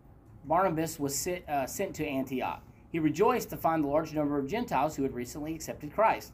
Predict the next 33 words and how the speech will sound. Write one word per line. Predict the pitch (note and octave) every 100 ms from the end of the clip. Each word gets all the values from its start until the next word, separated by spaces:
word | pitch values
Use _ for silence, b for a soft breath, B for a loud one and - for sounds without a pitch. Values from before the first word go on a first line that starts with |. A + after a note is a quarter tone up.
| B B B -
Barnabas' | D#3+ A3+ A#3+ B3 G3
name, | C3+ B2 C#3+ A2+
meaning | C3+ D#3
the | C#3+
son | C#3 D3 D#3+
of | G#3
encouragement, | G#3 B2 A#2+ D3+ D#3
suggests | C3 A#2 C#3+ D3
that | B2+
his | B2 -
fellow | G3 A3+
disciples | C#3+ C3+ A#2+ A#2+ C#3+ C3+
knew | D3 E3+ F#3
he | - G3+
could, | - E3 C#3 C#3 B B B B
by | C3+ C3
the | B2+
power | D#3 E3 F#3
of | F3+
the | D#3+
Holy | F3 F3
Spirit, | - C3 B2
help | F#3 -
the |
new | D#3+ D3+
believers | C#3 C3 B2 C3
start | - C#3+ D#3+ B B B B B -
strong | - - F#3 F3+ C3+ C3+
in | C#3+ C#3
their | D#3
life | E3 C3+ C#3
in | D#3+
Christ. | F3+ B3+ A#2 -